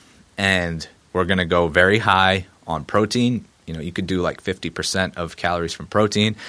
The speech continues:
um, pretty low on carbs, and then fill in the rest with fats and, um, you know, set in your refeed days, set, or meals,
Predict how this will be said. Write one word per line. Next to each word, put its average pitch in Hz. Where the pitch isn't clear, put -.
um, 82
pretty 120
low 107
on 90
carbs, 95
and 92
then 87
fill 95
in 92
the 87
rest 90
with 80
fats -
and, 90
um, 78
you 90
know, 85
set 95
in 95
your 98
refeed 110
days, 95
set, 92
or 95
meals, 92